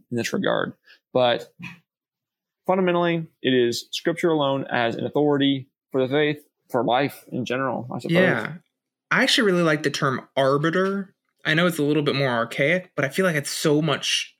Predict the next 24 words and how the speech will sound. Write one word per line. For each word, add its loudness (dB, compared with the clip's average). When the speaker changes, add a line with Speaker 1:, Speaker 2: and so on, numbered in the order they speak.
Speaker 2:
it's -4
so 0
clear. 0
Like, 0
I 0
think 4
what 2
Sola 4
Scriptura 0
is -2
getting 2
at 0
is 2
who's, 2
who 4
is 2
not 0
judged 2
because -2
they 2
are 2
the -2
final -2
judge, -6